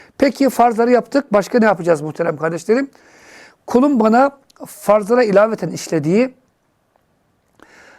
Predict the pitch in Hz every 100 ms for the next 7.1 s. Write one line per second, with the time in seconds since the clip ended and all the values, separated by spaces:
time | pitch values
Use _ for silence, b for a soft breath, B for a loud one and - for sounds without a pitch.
0 | b - 170 202 233 262 220 190 190 208
1 | 240 240 202 208 165 185 277 220 202 233
2 | 196 - 156 - - - - _ _ _
3 | b b b b 196 208 208 185 - 190
4 | 214 170 156 190 208 - - 151 123 110
5 | - - 202 190 208 220 226 226 214 180
6 | 170 151 143 - 156 151 - 160 196 226